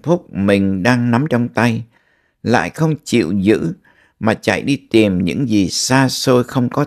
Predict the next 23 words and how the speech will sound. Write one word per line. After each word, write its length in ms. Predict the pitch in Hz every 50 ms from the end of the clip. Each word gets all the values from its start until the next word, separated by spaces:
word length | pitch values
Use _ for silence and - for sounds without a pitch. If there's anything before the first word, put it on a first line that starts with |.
| - -
thật. 220 | - 92 78 - _ _ _ _ _ _ _ _ _ _ _ _ _ _ _ _
Để 340 | - 90 92 92 87 82 78
rồi, 400 | 85 110 101 95 95 87 85 85 - _ _ _ _ _ _ _
khi 120 | - 147
giật 300 | 131 - 95 104 95 - -
mình 440 | - 85 98 101 101 98 90 87 78 - _
tỉnh 400 | _ 90 85 78 76 76 73 80 90
giấc 180 | 120 151 156 - _ _
thì 120 | - 104 95
không 280 | - 151 156 156 143 -
còn 260 | - 117 113 107 107
gì 180 | 104 101 104 104
hết, 300 | 113 139 156 180 190 - _ _ _ _ _ _ _ _ _ _ _ _ _ _ _ _ _
cả 300 | - 92 92 85 82 73 - - _
trong 220 | - 113 123 131 123 -
thơ 380 | - - 127 127 123 123 123 120
lẫn 280 | 113 113 113 - - 147 -
trên 260 | - 135 131 123 120 117 - _
thực. 320 | - - 80 - - _ _ _ _ _ _ _ _ _ _ _ _ _ _ _ _ _ _ _ _ _ _ _ _ -
Vài 280 | 87 107 101 98 90
hàng 320 | 90 95 92 87 85 80 - - - -
gửi 400 | 78 82 85 76 69 67 73 - -
em, 260 | - 113 117 110 107